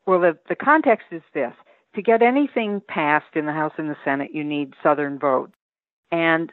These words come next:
sometimes, like in the case of the economic reforms that Wilson passed, the Southerners were very quick to see that that was a huge expansion of federal authority. And if you're a Southerner, you're relying on states' rights.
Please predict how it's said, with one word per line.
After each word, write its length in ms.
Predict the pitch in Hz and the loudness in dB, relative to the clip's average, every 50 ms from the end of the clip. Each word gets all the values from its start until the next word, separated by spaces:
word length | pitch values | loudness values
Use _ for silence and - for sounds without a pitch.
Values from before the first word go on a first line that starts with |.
| - - | -6 -2
sometimes, 640 | - 220 240 247 233 233 214 185 175 175 170 170 165 - | 0 0 0 0 0 2 2 4 4 2 2 -2 -6 -4
like 240 | - 160 156 151 - - - - - | 0 0 0 0 0 -6 -20 -14 -8
in 140 | 180 170 165 | -8 -6 -6
the 80 | 160 | -8
case 320 | - - - 254 269 269 - - | -10 -4 -2 -2 -2 -2 0 0
of 180 | 220 185 156 143 | -2 -2 -2 -2
the 320 | 165 160 156 151 151 147 - _ _ _ _ _ _ _ - | -4 -4 -2 -2 -4 -6 -8 _ _ _ _ _ _ _ -2
economic 540 | 190 202 - 220 190 180 180 185 196 185 - 185 | -2 0 0 2 2 4 4 2 2 -2 -4 -4
reforms 480 | 165 - - 156 151 147 147 143 143 - - | -4 -4 -4 -4 -2 -2 -4 -4 -8 -8 -8
that 140 | 156 135 - | -8 -8 -6
Wilson 360 | 151 151 143 - - 143 139 | -6 -8 -6 -6 -8 -12 -10
passed, 400 | - - 139 131 131 139 135 - _ _ _ _ _ _ - | -10 -8 -8 -6 -6 -6 -8 -10 _ _ _ _ _ _ -14
the 120 | 175 175 - | -14 -6 0
Southerners 480 | - 247 254 277 254 220 196 170 156 - | 2 2 4 4 2 0 0 -2 -4 -6
were 100 | 165 156 | -10 -12
very 420 | 143 143 - 220 240 277 285 262 | -8 -2 0 2 4 4 4 2
quick 360 | 240 - - 196 185 185 - | 0 0 -2 -2 -2 -2 -4
to 120 | - 180 160 _ _ - | -10 -10 -10 _ _ -4
see 340 | 175 160 151 147 139 135 - _ _ _ _ - | -2 0 0 -2 -4 -6 -10 _ _ _ _ -8
that 120 | 170 160 - | -6 0 2
that 160 | 202 202 - | 4 4 4
was 120 | 175 165 | 2 -2
a 100 | 160 160 - - - - | -4 -6 -8 -10 -8 -2
huge 340 | 277 302 302 294 254 233 | 2 2 4 4 2 0
expansion 720 | 180 175 - - - - 180 170 170 175 - - 170 156 | -4 -6 -6 -8 -4 -2 0 0 0 0 -2 -2 -2 -2
of 120 | 147 147 - - | -2 -4 -4 -2
federal 360 | - 156 147 143 151 143 143 | 0 0 0 0 -2 -2 -2
authority. 680 | 143 135 - - 139 139 139 139 131 - - 143 - _ _ _ _ _ _ _ _ _ _ - | -4 -4 -6 -4 -2 0 0 0 0 -2 -6 -12 -12 _ _ _ _ _ _ _ _ _ _ -2
And 200 | - 180 185 185 | 2 2 2 2
if 120 | 185 - - | 0 0 2
you're 140 | 269 302 | 2 4
a 80 | 294 - - | 4 2 2
Southerner, 420 | - 214 214 196 180 170 160 147 151 | 4 4 4 4 2 0 -2 -4 -4
you're 200 | 156 196 247 269 | -4 -4 -4 -4
relying 460 | 285 262 220 185 180 175 170 170 170 | -4 0 2 4 4 4 4 4 2
on 200 | 156 151 151 - - - _ | 0 -2 -2 -6 -16 -20 _
states' 340 | - 185 170 170 160 - - | -2 0 0 0 0 -2 -2
rights. 300 | 151 151 147 147 135 | 0 2 2 2 0